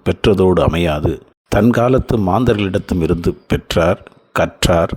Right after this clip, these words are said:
கற்றவற்றை மற்றவர் அறிய தரவும் செய்தார். பாரதிக்குள் புத்துயிர்ப்பை ஊட்டிய அவர்கள் பண்டிதர்களாக,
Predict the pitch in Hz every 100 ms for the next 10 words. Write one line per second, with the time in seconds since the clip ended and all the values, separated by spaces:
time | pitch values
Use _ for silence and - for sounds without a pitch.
0 | - - 87 - 123 92 - - 76 78
1 | - 117 101 82 87 82 - - 98 107
2 | 92 - 73 71 64 - - _ 76 82
3 | 135 127 117 - 107 90 101 90 131 113
4 | - 95 87 107 - 92 82 80 - _
5 | - 87 90 - 82 - - - 90 92
6 | 95 98 78 73 - 90